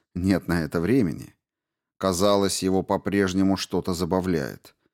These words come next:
«Возможно, мне следует добавить, что я нахожусь здесь не по причине собственной болезни.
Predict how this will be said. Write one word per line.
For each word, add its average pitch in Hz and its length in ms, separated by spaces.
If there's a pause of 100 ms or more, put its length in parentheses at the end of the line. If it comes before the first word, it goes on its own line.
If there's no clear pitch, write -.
(440)
«Возможно, 78 600
мне 78 380
следует 76 480
добавить, 82 440
что 76 320 (360)
я 82 180
нахожусь 85 500
здесь 87 440
не 92 120
по 95 140
причине 147 500
собственной 80 720
болезни. 62 640